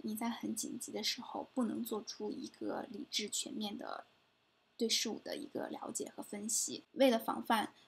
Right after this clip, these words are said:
作者建议首先深呼吸，坚持了解基本准确的数据，警惕偏见的结论，对多种情况都要进行综合的分析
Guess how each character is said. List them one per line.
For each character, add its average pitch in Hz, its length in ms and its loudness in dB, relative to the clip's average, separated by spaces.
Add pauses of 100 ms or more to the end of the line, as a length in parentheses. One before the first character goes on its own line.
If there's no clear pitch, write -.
作 233 140 2
者 214 120 0
建 214 280 2
议 208 220 -4
首 - 180 0
先 214 240 0
深 240 220 4
呼 240 180 2
吸， 233 360 4 (400)
坚 269 180 10
持 262 120 6
了 214 180 4
解 - 240 -2
基 247 180 2
本 233 400 0
准 - 240 -2
确 - 260 4
的 214 220 -2
数 - 240 -2
据， - 320 -2 (480)
警 208 260 6
惕 - 380 0 (300)
偏 262 260 8
见 254 220 4
的 - 160 -2 (180)
结 - 240 -2
论， 208 220 2 (320)
对 247 260 4 (140)
多 370 160 12
种 269 160 8
情 - 180 2
况 - 320 -2
都 220 100 0
要 208 140 0
进 214 240 0
行 - 320 2 (180)
综 285 200 8
合 294 120 0
的 - 120 -6
分 - 200 -4
析 - 360 6